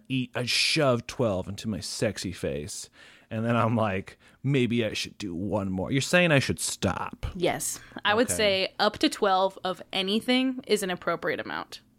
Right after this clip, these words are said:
Speaker 2: Thirteen,
Speaker 1: Okay.
Speaker 2: that's where it goes into the unhealthy
Speaker 1: No
Speaker 2: region.
Speaker 1: bueno.
Speaker 2: And if you go into the thirteen region, region, you're either getting crucified or murdered,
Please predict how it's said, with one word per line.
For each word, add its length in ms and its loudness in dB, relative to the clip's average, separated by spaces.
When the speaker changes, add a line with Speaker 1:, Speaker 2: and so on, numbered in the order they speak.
Speaker 2:
Thirteen, 560 2
Speaker 1:
Okay. 80 -6
Speaker 2:
that's 280 2
where 140 2
it 80 0
goes 240 -4
into 200 -8
the 140 -8
unhealthy 380 -6
Speaker 1:
No 140 4
Speaker 2:
region. 120 0
Speaker 1:
bueno. 460 0
Speaker 2:
And 460 4
if 120 -4
you 60 -4
go 180 4
into 140 2
the 60 -2
thirteen 320 0
region, 340 -6
region, 280 -4
you're 140 -6
either 240 2
getting 180 -4
crucified 680 2
or 180 0
murdered, 520 0